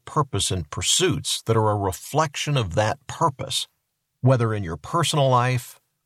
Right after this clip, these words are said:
through who you pick as your spouse or where you vacation, or through the creation of your own business or a job you take. The closer you come to living your purpose every day,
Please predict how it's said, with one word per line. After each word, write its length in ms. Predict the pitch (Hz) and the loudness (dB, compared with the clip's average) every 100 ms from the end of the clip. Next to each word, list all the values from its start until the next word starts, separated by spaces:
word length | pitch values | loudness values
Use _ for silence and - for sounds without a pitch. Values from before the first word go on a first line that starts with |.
| - | -2
through 200 | 127 120 | 2 4
who 260 | - 147 | 4 4
you 160 | 143 110 | 4 2
pick 340 | - 139 131 | 0 0 0
as 160 | 113 - | -2 -4
your 80 | - | -4
spouse 640 | - - 127 127 139 - | -4 -2 0 2 0 0
or 180 | 87 82 | -2 -2
where 200 | 92 139 | 0 2
you 160 | 143 131 | 4 4
vacation, 680 | 135 127 170 185 - - - _ _ _ _ - | 2 0 -4 -2 -2 -4 -6 _ _ _ _ -2
or 120 | 123 | 0
through 200 | - 185 | 0 -2
the 80 | 160 | -4
creation 580 | - 151 147 156 - | -2 0 2 2 2
of 140 | 127 120 | 0 2
your 140 | 117 | 2
own 320 | - 139 123 87 | 4 4 4 2
business 560 | 139 120 95 - - | 2 0 -4 -6 -4
or 160 | 87 90 | -4 -6
a 60 | |
job 440 | 92 117 123 143 104 | -2 0 2 2 0
you 80 | 82 | -6
take. 460 | - 87 - - _ _ _ _ _ - | -6 -6 -8 -16 _ _ _ _ _ -4
The 120 | 120 | -2
closer 500 | - - 175 - 196 | -2 0 2 2 0
you 180 | 151 123 | 2 2
come 520 | - - 139 143 131 120 | 2 0 0 0 -2 -2
to 140 | 117 | -2
living 480 | 98 101 139 147 127 | 0 2 2 4 4
your 140 | 104 | 2
purpose 500 | - - 143 - 85 | -2 -2 -2 0 0
every 260 | 110 101 95 | 2 0 -2
day, 480 | 87 123 98 - | 0 2 2 -4